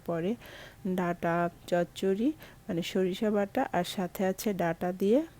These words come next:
মুগ ডাল। আজকের খাবারগুলো অসম্ভব মজার,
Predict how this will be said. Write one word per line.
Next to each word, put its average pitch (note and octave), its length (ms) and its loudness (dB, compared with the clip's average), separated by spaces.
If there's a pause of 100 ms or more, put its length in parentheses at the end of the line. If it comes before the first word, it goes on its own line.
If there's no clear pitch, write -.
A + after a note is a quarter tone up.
(320)
মুগ F3 240 -2 (140)
ডাল। F3 140 -4 (560)
আজকের F#3+ 320 -2
খাবারগুলো G#3 760 2 (380)
অসম্ভব G#3+ 540 2
মজার, F3 440 2